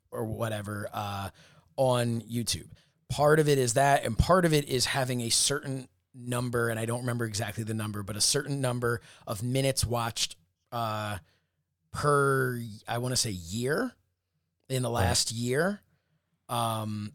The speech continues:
Speaker 1: and we're, like, almo-, almost at that, having only been open for a couple of months. So I feel very confident that once we reach that, you know,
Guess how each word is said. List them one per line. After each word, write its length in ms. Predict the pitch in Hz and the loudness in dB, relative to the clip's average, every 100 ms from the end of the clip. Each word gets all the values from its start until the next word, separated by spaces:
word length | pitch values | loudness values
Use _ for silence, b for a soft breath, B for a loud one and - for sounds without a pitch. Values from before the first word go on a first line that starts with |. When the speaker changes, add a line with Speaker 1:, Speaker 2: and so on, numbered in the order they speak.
| _ 127 | _ -8
Speaker 1:
and 680 | 123 120 117 113 110 110 120 | -4 -4 -4 -6 -6 -6 -8
we're, 440 | 113 113 131 151 | -8 0 4 6
like, 240 | 147 117 117 | 6 2 2
almo-, 400 | 123 123 120 120 - | 0 2 0 0 2
almost 440 | 131 127 120 - | 2 4 2 2
at 220 | 117 - | -2 -2
that, 300 | 123 113 107 _ _ _ _ _ | -4 -2 -4 _ _ _ _ _
having 280 | - 127 120 | -4 -2 0
only 200 | 117 117 | -2 -2
been 200 | 110 110 | -2 -2
open 380 | 107 101 113 107 | -2 -4 -4 -4
for 180 | - 104 | -4 -6
a 40 | |
couple 240 | - 101 98 | -6 -6 -6
of 60 | |
months. 380 | 87 101 - - | -8 -6 -4 0
So 480 | - - 117 113 104 B B B | 2 4 4 2 0 B B B
I 80 | 123 | 0
feel 120 | 135 | 4
very 220 | 131 151 | 6 6
confident 640 | 101 147 143 127 127 117 113 | 6 4 4 2 -2 -4 -2
that 120 | 117 | -2
once 280 | 120 117 117 | 0 -2 -2
we 120 | 110 | -2
reach 340 | 113 117 - | -2 -2 0
that, 300 | 120 104 110 - | -2 -4 -6 -6
you 100 | 110 | -6
know, 320 | 104 98 | -4 -6